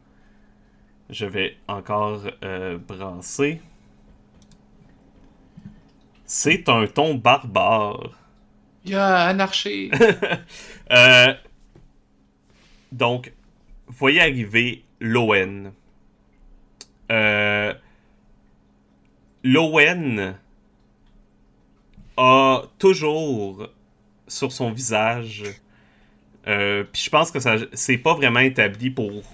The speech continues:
Speaker 1: aucun de ses compagnons si Lowen est un homme ou une femme, porte toujours un masque. Un grand masque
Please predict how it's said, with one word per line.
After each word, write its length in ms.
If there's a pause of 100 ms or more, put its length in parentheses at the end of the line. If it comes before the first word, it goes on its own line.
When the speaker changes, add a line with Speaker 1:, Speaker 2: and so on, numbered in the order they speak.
(260)
Speaker 1:
aucun 280
de 60
ses 180
compagnons 600
si 200
Lowen 300
est 180
un 500
homme 200
ou 60
une 80
femme, 460 (880)
porte 220
toujours 340
un 60
masque. 460 (1400)
Un 200
grand 480
masque 640